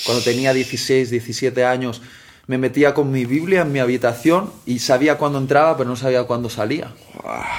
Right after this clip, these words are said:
Speaker 1: La subrayaba, la comía, la memorizaba. Eh,
Speaker 2: Ve-
Speaker 1: y, y a veces yo anal-, me analizo hoy, cuando ya me he leído la Biblia varias veces, obviamente,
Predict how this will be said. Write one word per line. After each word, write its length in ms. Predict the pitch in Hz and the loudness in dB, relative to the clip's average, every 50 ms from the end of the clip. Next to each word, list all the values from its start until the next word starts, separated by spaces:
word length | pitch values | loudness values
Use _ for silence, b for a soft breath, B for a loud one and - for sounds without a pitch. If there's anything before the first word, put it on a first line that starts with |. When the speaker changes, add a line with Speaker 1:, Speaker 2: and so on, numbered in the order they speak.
| - - | -8 -4
Speaker 1:
La 120 | - 127 120 | -2 -2 -2
subrayaba, 1000 | - - 131 117 117 113 113 113 117 117 113 113 117 117 117 117 - - b b b b b b b b b b b - | 0 -2 -2 0 2 4 4 4 4 4 4 4 2 0 0 -2 -4 -8 b b b b b b b b b b b -10
la 220 | - 110 110 113 | -8 -8 -8 -6
comía, 680 | 113 - 104 104 107 110 113 113 110 104 110 117 110 - _ _ _ | -6 -8 -6 -4 -4 -4 -4 -4 -6 -6 -8 -12 -14 -18 _ _ _
la 120 | - 110 110 | -10 -8 -6
memorizaba. 880 | 107 104 104 107 107 104 104 101 - - 113 107 107 107 107 107 107 b b b b b b b b b b _ _ - | -6 -4 -4 -4 -4 -4 -6 -8 -8 -6 -4 -2 0 -2 -2 -4 -8 b b b b b b b b b b _ _ -4
Eh, 540 | 117 113 110 110 110 110 113 117 - - - _ _ _ | -2 0 0 0 0 -2 -2 -4 -8 -10 -14 _ _ _
Speaker 2:
Ve- 340 | 127 135 127 - - 113 113 113 117 113 113 107 104 - - - - | 0 0 0 0 0 -4 -8 -8 -8 -10 -10 -12 -14 -14 -10 -4 0
Speaker 1:
y, 540 | 160 156 156 151 147 143 143 139 139 139 - | 2 4 4 4 4 4 4 2 0 0 2
y 80 | 139 | 4
a 80 | 139 131 | 4 6
veces 300 | 135 165 170 190 190 156 | 4 4 2 2 0 2
yo 160 | 156 170 175 | 2 2 2
anal-, 340 | 170 165 156 143 135 139 131 | 2 2 0 0 -2 -4 -6
me 160 | 131 131 131 127 | -4 -4 -4 -2
analizo 600 | 123 123 120 127 139 139 - - 156 131 117 - | -2 -2 -2 -2 -2 -4 -2 -2 -2 -2 0 0
hoy, 380 | 120 131 135 123 117 104 110 - | 2 2 2 2 0 -2 -6 -6
cuando 220 | - 117 113 120 | -6 -4 -2 -2
ya 160 | 117 123 127 131 | -2 -2 -2 -2
me 100 | 143 143 | -2 0
he 60 | 131 | 0
leído 320 | 131 127 131 131 135 127 | 2 2 2 2 2 2
la 100 | 117 110 | 2 2
Biblia 360 | 107 117 123 123 127 127 117 | 0 0 -2 0 0 0 2
varias 380 | 107 110 113 110 110 107 107 113 | 2 2 2 2 0 -2 -2 0
veces, 380 | 113 151 175 - 151 120 - 127 | 2 2 2 2 0 -2 0 0
obviamente, 600 | 120 120 123 120 120 - 156 170 151 147 127 | 2 4 4 4 4 2 2 2 2 2 0